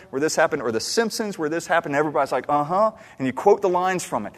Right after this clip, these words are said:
That's the generation we live in. Mary's like, "It always goes back to the Word." That's the experience she held in common with everybody. That is what she knew.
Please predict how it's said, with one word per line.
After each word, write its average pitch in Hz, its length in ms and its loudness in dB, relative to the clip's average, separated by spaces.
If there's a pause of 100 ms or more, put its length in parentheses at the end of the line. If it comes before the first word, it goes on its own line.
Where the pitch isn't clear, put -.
(140)
That's 233 120 -2
the 285 80 -2
generation 269 520 0
we 233 100 0
live 247 240 0
in. 151 200 -8 (1000)
Mary's 254 420 6
like, - 200 6 (340)
"It 190 180 4
always 254 320 8
goes 240 220 4
back 202 200 8
to 269 80 -2
the 262 80 4
Word." 277 440 2 (560)
That's 285 320 8
the 269 120 4
experience 240 520 2
she 208 160 4
held 196 180 8
in 170 60 0
common 165 340 2
with 139 100 4
everybody. 127 340 4 (260)
That 285 320 10
is 277 120 4
what 247 160 6
she 247 220 0
knew. 226 640 4